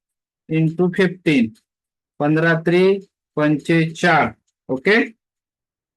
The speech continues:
म्हणून एलसीएम काय आलं? हा झाला एलसीएम. चला, एलसीएम पण मिळालं आणि एचसीएफ पण मिळालं. आता मांडा हे फॉर्म्युल्यामध्ये काय आन्सर येतं तर?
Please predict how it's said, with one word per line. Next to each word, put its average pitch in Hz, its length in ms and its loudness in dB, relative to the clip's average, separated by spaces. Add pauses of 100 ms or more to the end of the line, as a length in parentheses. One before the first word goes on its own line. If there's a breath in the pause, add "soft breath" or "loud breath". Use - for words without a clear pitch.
(140)
म्हणून 160 260 2
एलसीएम 160 480 0
काय 147 200 0
आलं? 156 280 -2 (1300)
हा 135 100 -2
झाला 131 240 0
एलसीएम. 117 480 -2 (560)
चला, 139 180 2
एलसीएम 165 640 2
पण 190 160 2
मिळालं 190 600 4
आणि 180 360 2
एचसीएफ 170 480 0
पण 156 160 2
मिळालं. 120 380 2
आता 143 220 0
मांडा 160 280 2
हे 175 100 2
फॉर्म्युल्यामध्ये 170 720 2
काय 160 220 2
आन्सर 160 320 0
येतं 156 200 0
तर? 151 280 -2